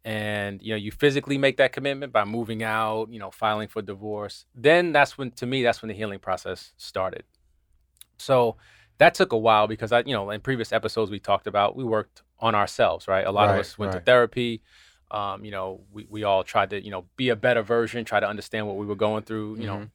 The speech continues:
Speaker 1: tr-, you know, try to be better. Um, I think that enabled my next relationship, um, because I was a, not a different man, but I had a different perspective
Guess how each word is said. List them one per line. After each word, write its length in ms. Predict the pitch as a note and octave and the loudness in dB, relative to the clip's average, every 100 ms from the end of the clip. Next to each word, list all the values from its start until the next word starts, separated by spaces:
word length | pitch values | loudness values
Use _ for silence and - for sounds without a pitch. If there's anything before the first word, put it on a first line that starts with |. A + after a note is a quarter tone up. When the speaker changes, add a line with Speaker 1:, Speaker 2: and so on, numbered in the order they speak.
| _ | _
Speaker 1:
tr-, 120 | - | -6
you 60 | F3+ | -2
know, 160 | D3+ - D3 | -2 -4 2
try 160 | E3 | 6
to 60 | D#3 | 6
be 160 | D3+ D3 | 4 2
better. 300 | D#3 A2 - _ _ _ _ - | 4 4 -2 _ _ _ _ -4
Um, 440 | A#2 A2 G#2 G2+ - | -2 0 -4 -10 0
I 100 | C#3 | 2
think 220 | - C#3+ | 4 4
that 160 | C3+ B2+ | 6 4
enabled 560 | A#2 B2+ C#3+ B2+ A#2+ | 4 0 0 0 -4
my 180 | G#2+ G#2+ | -2 -2
next 320 | G2+ G#2 - | -2 -6 -8
relationship, 640 | G#2 F#2+ F#2 - - - - _ _ _ _ | -10 -10 -10 -14 -20 -20 -20 _ _ _ _
um, 480 | G2 G2 F#2+ F#2 G2 - _ _ _ - | -8 -6 -6 -8 -12 -20 _ _ _ -10
because 640 | A2+ - A#2 A2+ - - _ | -4 2 4 2 -4 -18 _
I 100 | A#2+ | 2
was 300 | B2 A#2 G2+ - | 4 2 -4 -8
a, 400 | A#2 A2+ G#2+ G#2 G#2 | -2 0 0 -4 0
not 160 | D3 | 2
a 80 | A2+ | 2
different 400 | - A#2+ D3 A#2+ | 2 0 0 -2
man, 240 | C3+ C#3 A#2+ | 0 0 4
but 120 | G#2+ | 4
I 80 | G2+ | 6
had 140 | A2+ | 4
a 60 | G2 | 2
different 320 | G#2+ - F#2+ | -4 -8 -12
perspective 640 | F#2+ - G#2+ G#2 B2+ B2+ | -12 0 0 0 -2 -6